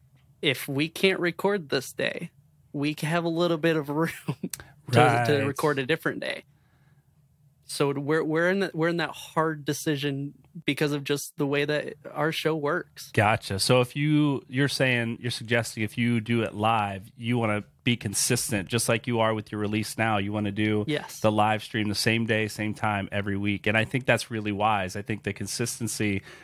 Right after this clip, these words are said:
Speaker 2: whether it's live or release schedule, a lot of people say, "I just release episodes when I'm, when I have one."
Speaker 1: <laughs>
Speaker 2: Um, and that can work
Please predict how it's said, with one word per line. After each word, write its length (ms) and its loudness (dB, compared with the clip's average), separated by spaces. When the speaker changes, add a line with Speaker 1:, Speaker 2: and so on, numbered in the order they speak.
Speaker 2:
whether 300 4
it's 500 -4
live 600 2
or 500 0
release 380 0
schedule, 720 0
a 20 -16
lot 160 2
of 80 -4
people 220 -4
say, 180 4
"I 60 2
just 180 -6
release 240 0
episodes 540 0
when 120 -2
I'm, 280 0
when 120 2
I 80 6
have 320 0
one." 420 0
Speaker 1:
<laughs> 60 -12
Speaker 2:
Um, 520 2
and 140 2
that 160 2
can 360 0
work 480 0